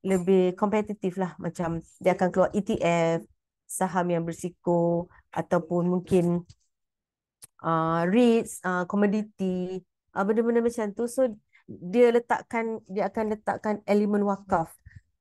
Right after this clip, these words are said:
dekat situ. Jadinya dia orang akan beritahu you, okey, berapa persen dia akan wakafkan kalau daripada segi keuntungan.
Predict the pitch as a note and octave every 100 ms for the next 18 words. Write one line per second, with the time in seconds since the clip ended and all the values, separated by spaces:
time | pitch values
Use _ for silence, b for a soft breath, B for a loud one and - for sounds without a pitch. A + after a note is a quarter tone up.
0 | _ F3 - - A3+ G#3+ D#4+ F#4+ A3 G#3+
1 | A3 A#3+ G#3 A3+ A#3+ A#3 A3+ A3+ A3 G#3
2 | G#3+ A3 A#3+ D4+ G#4+ - G#3+ F#3+ G3 G#3+
3 | A#3 D4 - C#4 G3 F#3 F#3 F3+ F3 F3
4 | E3 - D#3+ D#3+ E3+ F3 F3 E3+ E3+ D#3+
5 | E3 E3 - E3+ - D#3+ D3+